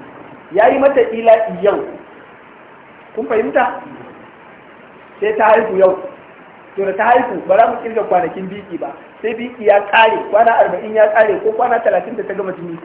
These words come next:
sai a fara kirgawa daga ranar. Me yasa? Shi ne saboda dama ko da, ko da a ce ya halatta. An gane? Dama zai yi wuya ya iya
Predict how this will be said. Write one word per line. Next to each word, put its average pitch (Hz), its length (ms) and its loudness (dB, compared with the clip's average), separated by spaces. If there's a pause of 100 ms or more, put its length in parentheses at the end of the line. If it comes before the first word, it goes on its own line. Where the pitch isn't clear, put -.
(160)
sai 208 100 2
a 190 40 0
fara 190 180 2
kirgawa 180 360 0
daga 156 220 -6
ranar. 160 280 -6 (300)
Me 185 140 0
yasa? 240 360 2 (160)
Shi 233 120 -12
ne 233 160 -6
saboda 196 340 -4
dama 190 520 2 (440)
ko 269 240 2
da, - 360 2 (160)
ko 247 140 4
da 226 260 4
a - 100 -8
ce 202 140 -10
ya 185 200 2
halatta. 170 400 -4 (1080)
An 185 120 -4
gane? 220 300 2 (220)
Dama 196 320 2
zai 226 140 -6
yi 208 80 -10
wuya 196 320 0
ya 190 180 0
iya 185 100 -2